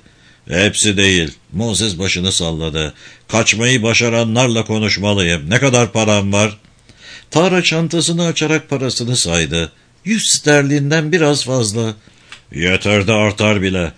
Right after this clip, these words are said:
Polis bizi durdurduğu zaman kibar hanımefendi rolü oynamaya hazır ol."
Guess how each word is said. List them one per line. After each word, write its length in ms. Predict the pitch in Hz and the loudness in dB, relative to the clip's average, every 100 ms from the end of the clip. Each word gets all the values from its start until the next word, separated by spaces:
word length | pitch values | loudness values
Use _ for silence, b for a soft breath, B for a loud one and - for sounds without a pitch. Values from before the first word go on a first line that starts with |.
| B B - | B B -4
Polis 340 | 107 135 139 | 2 4 4
bizi 280 | 117 139 226 | 2 4 4
durdurduğu 640 | 139 147 123 151 131 147 156 | 4 2 2 2 2 0 0
zaman 400 | 107 90 110 104 | 0 2 2 2
kibar 340 | 135 131 143 | 2 2 2
hanımefendi 720 | 120 139 143 131 135 139 131 | 2 2 0 0 0 0 0
rolü 240 | 127 131 135 | 2 2 4
oynamaya 600 | 120 123 120 120 120 101 | 4 2 2 0 2 2
hazır 260 | 95 107 | 2 0
ol." 260 | 92 82 | 0 0